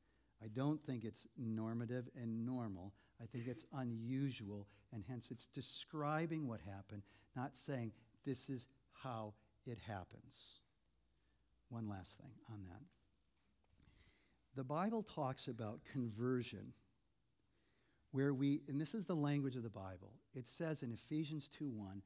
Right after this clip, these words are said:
"Before God's grace, we are spiritually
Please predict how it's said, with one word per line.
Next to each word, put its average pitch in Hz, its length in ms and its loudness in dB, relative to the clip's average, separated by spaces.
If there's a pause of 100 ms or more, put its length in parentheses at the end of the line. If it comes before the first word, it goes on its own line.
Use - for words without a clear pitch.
(420)
"Before 165 540 2
God's 147 440 2
grace, 127 720 -2 (360)
we 135 200 6
are 131 140 4
spiritually 139 1080 0